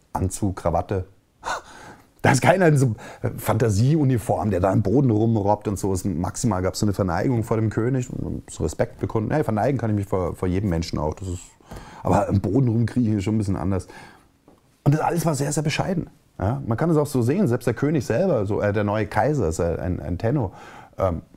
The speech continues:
das, das ist der neue Kaiser, das ist jetzt halt einfach eine festliche Robe, aber es ist jetzt nicht so, ja, wa-, wa-, was das so diesen ganzen Pompans hat.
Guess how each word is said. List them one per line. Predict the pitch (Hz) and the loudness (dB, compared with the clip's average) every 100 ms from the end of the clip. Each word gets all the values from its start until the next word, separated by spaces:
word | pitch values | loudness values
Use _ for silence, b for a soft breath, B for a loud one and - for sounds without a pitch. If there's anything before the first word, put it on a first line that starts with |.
| _ - | _ -10
das, | 104 | -8
das | - 143 | -2 -2
ist | 147 | 0
der | 127 | 0
neue | 123 120 | 0 -2
Kaiser, | - 185 156 107 | -2 -2 0 -2
das | 90 98 | -4 -8
ist | 104 - | -8 -8
jetzt | 85 - | -8 -8
halt | 80 | -8
einfach | 82 95 | -6 -4
eine | 87 | -4
festliche | - 92 87 87 | -2 -4 -4 -4
Robe, | 82 104 120 | -2 -2 -2
aber | 78 80 | -2 -2
es | - | -4
ist | - | -8
jetzt | 82 - | -10 -4
nicht | 104 - - | -4 -4 -4
so, | 92 82 B B B B B B B - - - | -2 -2 B B B B B B B -20 -18 -16
ja, | - 113 | -16 -14
wa-, | 101 | -12
wa-, | 98 98 92 | -8 -8 -6
was | 90 | -2
das | 107 | 0
so | 107 | 2
diesen | 104 104 | 2 2
ganzen | 98 101 104 | 0 -2 -2
Pompans | - 117 - 82 - | -2 -2 -2 -4 -4
hat. | 73 | -8